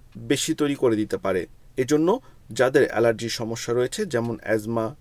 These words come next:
নাকে পানি ঝরা, হাঁচি ইত্যাদি, তাদের ক্ষেত্রে কলা খেলে কখনো কখনো সমস্যা হতে পারে।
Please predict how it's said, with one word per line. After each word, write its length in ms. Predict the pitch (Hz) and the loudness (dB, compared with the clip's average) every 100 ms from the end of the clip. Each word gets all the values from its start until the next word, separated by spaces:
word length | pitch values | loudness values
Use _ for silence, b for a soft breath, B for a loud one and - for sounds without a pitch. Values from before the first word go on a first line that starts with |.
| - | -6
নাকে 260 | 117 113 113 | -6 -2 -2
পানি 260 | 110 113 | -2 -4
ঝরা, 240 | 110 113 104 - | -2 0 0 -2
হাঁচি 440 | - 120 - 120 - | -2 -2 -2 -6 -6
ইত্যাদি, 420 | 120 - 123 139 196 B B - | -8 -4 -2 -2 -6 B B -2
তাদের 220 | 127 147 | 0 0
ক্ষেত্রে 280 | - - 123 | -4 -2 -2
কলা 280 | - 113 110 | 2 2 2
খেলে 220 | 123 147 | 0 -2
কখনো 300 | - - 156 | -2 -4 -4
কখনো 320 | 151 160 156 113 | -4 -4 -4 -4
সমস্যা 420 | - 117 - 117 | -4 -6 -4 -4
হতে 240 | 117 - | -4 -2
পারে। 260 | - 92 | -2 -2